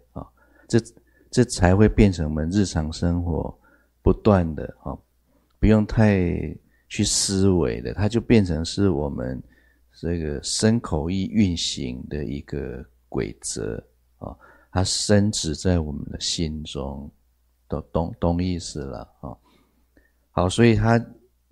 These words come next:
这个就是坚持，然后去奉行的一个，这个，一个道理跟准则，我们内心奉为圭臬的，对不对？哦，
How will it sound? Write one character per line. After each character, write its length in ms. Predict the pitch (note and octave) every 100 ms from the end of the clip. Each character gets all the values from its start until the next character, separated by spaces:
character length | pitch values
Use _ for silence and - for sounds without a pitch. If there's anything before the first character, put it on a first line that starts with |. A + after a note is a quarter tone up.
| _ _ _
这 160 | - A2
个 100 | F#2
就 160 | G2+
是 720 | F#2+ - F#2+ F2 D#2 C#2+ C#2+ -
坚 400 | - A2 G2+ G2+
持， 720 | - - D2+ C2+ B1+ B1+ C2+ -
然 160 | E2+
后 240 | E2+ E2 E2+
去 340 | - F2 D#2
奉 340 | D#2+ G2 E2+ -
行 500 | - - G1+ G1+ - -
的 160 | C#2+
一 160 | G1+ C#2 _
个， 400 | D2+ A1+ A1 C#2 F2
这 240 | - D#2 D2+
个， 260 | C#2 B1 - _ _ _ _ _ _ _ _ -
一 100 | F#2
个 80 | F#2 -
道 260 | A2+ F#2
理 140 | D2 C#2
跟 240 | F2+ F2
准 300 | - C2+ B1+
则， 260 | - C#2+ D2
我 60 |
们 240 | D#2 D#2+ F2+
内 180 | G2+
心 480 | F2+ - F2 F2 F2 F#2 E3+ _ _ _ _ _ C4 -
奉 220 | - G#2
为 160 | E2 D#2 -
圭 280 | G2 E2+ E2+
臬 440 | E2+ F2+ E2 - -
的， 140 | - - _ _ _ -
对 120 | E2+
不 120 | C#2+
对？ 280 | D#2 D2 F#2 - _ _
哦， 240 | D2+ -